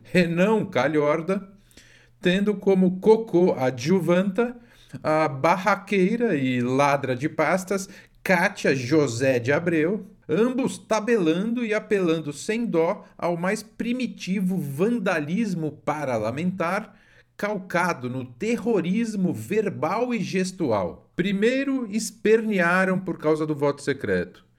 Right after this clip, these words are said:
Segundo, apedrejaram a mesa diretora. Terceiro, afanaram a pasta contendo respostas para questões de ordem. Quarto, na madruga, surrupiaram um empurrãozinho gratuito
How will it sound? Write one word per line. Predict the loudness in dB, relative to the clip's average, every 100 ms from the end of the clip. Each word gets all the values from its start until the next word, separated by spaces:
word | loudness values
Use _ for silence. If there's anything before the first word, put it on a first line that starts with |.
| _ _
Segundo, | _ -8 -4 0 2 2 0 -2
apedrejaram | -2 0 2 2 2 0 0 0 0 0 2 0
a |
mesa | 0 -4 -4
diretora. | -2 -2 -2 -2 -4 -4 -8 -14 _
Terceiro, | -2 -2 0 0 0 -2 -6 -12 _
afanaram | -8 -8 0 0 2 0 0 0 0
a | -2
pasta | 2 2 2 -4
contendo | -8 -8 -4 -4
respostas | -2 -4 -2 -2 -2 -6
para | -4 -2
questões | -2 -6 -4 -6
de | -2
ordem. | 0 0 -4 -12 -16 _ _
Quarto, | -2 2 2 0 -2 -8 -8 -10 -16
na | -8 -2 0
madruga, | 2 0 2 0 0 0 -2
surrupiaram | -2 0 2 4 2 0 -2 0 0 0 0
um | 0
empurrãozinho | -2 -2 0 2 2 0 -4 -4
gratuito | 0 0 -2 -4 -2 -2 -6